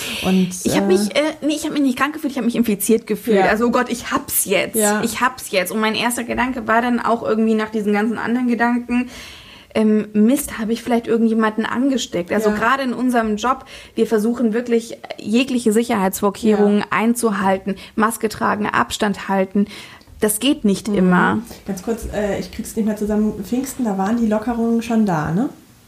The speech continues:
Speaker 1: Da war schon Geschäfte wieder auf, so richtig?
Speaker 2: Die Geschäfte waren, ja, ja, ja.
Speaker 1: Ja, ne?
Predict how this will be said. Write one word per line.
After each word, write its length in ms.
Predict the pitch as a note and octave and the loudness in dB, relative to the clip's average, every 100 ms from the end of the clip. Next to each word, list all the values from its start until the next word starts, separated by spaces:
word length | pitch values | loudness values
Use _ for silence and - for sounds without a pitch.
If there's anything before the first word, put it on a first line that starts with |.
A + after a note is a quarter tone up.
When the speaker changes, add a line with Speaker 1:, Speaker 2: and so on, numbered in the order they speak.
| - - | -20 -4
Speaker 1:
Da 140 | F#3 | 0
war 240 | F3+ G#3+ A#3+ | 2 0 0
schon 580 | A#3 G#3+ A3 A#3+ C#4 D4 - - _ - | 0 2 2 2 -2 -6 -14 -20 _ -10
Geschäfte 440 | - G#3 A3 - A3+ | -6 -2 -4 -2 -2
wieder 240 | G#3 - | 0 -2
auf, 160 | G3+ B3+ | -4 -4
so 100 | C4 | -8
richtig? 600 | C4+ - D4 - - - - | -8 -8 -6 -6 -10 -4 0
Speaker 2:
Die 60 | |
Geschäfte 360 | A#3 C4+ C#4 C4+ | 2 2 -2 -2
waren, 1500 | A#3+ A#3+ B3 C4 B3+ B3+ B3+ B3 B3 B3 B3 B3 A#3 F#2 | 0 0 0 0 0 2 2 4 4 4 4 2 -2 -6
ja, 600 | F#3+ A3 A3 G#3+ G#3+ F3+ G#3+ | -4 0 2 2 2 0 -2
ja, 160 | A#3 | -2
ja. 20 | |
Speaker 1:
Ja, 300 | A3+ F3+ | 0 2
ne? 60 | F#3 | 0